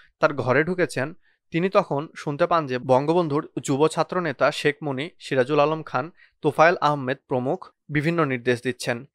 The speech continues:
সেই সময় তার কানে আসে যে বঙ্গবন্ধু বলছেন, দশ নম্বর রাজেন্দ্র প্রসাদ রোডে গেলে খোঁজ পাওয়া যাবে। আর একজনের নাম উল্লেখ করা হয়, চিত্রসুতার।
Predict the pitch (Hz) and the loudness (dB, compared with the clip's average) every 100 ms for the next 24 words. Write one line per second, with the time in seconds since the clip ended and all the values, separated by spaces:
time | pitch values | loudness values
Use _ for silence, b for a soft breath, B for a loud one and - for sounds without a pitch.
0 | _ - - 185 208 143 151 147 143 156 | _ -4 0 2 2 0 0 0 0 0
1 | 165 185 139 123 123 127 143 151 165 170 | -2 -4 0 0 2 0 0 -2 -4 -2
2 | 165 156 139 143 - - - - 131 131 | -2 -2 -8 -8 -12 -20 -20 -2 0 0
3 | 175 170 135 139 123 131 147 156 151 185 | -2 0 2 4 4 2 -6 -8 -2 -2
4 | 151 156 131 123 - 131 131 151 - 143 | 0 2 2 0 -2 -4 -2 -2 0 -2
5 | - 127 120 117 113 190 - b b - | 4 4 6 4 0 -2 -4 b b -20
6 | _ b b - 165 196 208 214 143 135 | _ b b 2 4 4 2 0 2 0
7 | - 147 139 135 127 123 123 175 - _ | 0 -2 -2 0 2 2 2 0 -2 _
8 | _ _ - 175 - 151 139 - | _ _ -6 -4 -4 -2 -2 -2